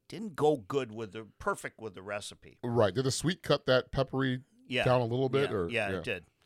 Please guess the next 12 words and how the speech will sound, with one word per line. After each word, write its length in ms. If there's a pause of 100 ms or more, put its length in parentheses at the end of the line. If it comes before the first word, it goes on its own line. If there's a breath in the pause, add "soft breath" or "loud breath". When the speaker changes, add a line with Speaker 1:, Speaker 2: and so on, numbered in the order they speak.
(360 soft breath)
Speaker 1:
And 500 (140)
then 400
the, 380 (560)
the 120
drizzle 720 (480)
turned 360
the 100
cream 440
cheese 640
this 240
beige 640
color. 400